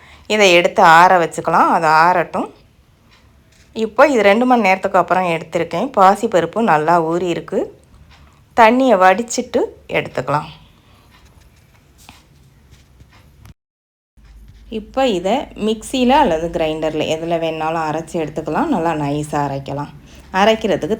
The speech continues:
தண்ணி சேர்த்து அரைக்கலாம். அல்லது இந்த மாதிரி வெள்ளைப்பாகு சேர்த்து அரைச்சிட்டு பத்தாததுக்கு தண்ணி சேர்த்துக்கலாம். கொஞ்சமா தண்ணி ஊத்தி அரைச்சிட்டு நீங்க அதுக்கப்புறம் வெள்ளைப்பாகு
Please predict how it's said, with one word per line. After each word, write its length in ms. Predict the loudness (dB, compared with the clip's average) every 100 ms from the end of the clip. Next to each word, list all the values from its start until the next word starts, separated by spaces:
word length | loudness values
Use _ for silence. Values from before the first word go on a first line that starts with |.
| -4
தண்ணி 280 | -2 -2 -4 -2
சேர்த்து 300 | -2 -2 -2
அரைக்கலாம். 480 | -4 -6 -8 -10 -10 -14 -20 -12 -2
அல்லது 260 | 2 2 2
இந்த 120 | 0 0
மாதிரி 200 | -2 -2 -2
வெள்ளைப்பாகு 520 | -2 0 0 0 -2 -2 -4
சேர்த்து 300 | -4 -2 -2 0
அரைச்சிட்டு 420 | -2 -4 -6 -6 -4
பத்தாததுக்கு 540 | -4 -4 -4 -4 -4 -8 -8
தண்ணி 220 | -8 -8 -10
சேர்த்துக்கலாம். 500 | -12 -10 -12 -12 -12 -18 -20 -20 -20 -20 -4
கொஞ்சமா 340 | 2 4 4 2 2
தண்ணி 200 | 0 0 -2
ஊத்தி 180 | -2 0
அரைச்சிட்டு 420 | 0 -2 -8 -4 -2
நீங்க 140 | 0 -2
அதுக்கப்புறம் 440 | -4 -6 -6 -4
வெள்ளைப்பாகு 420 | -4 -4 -2 -2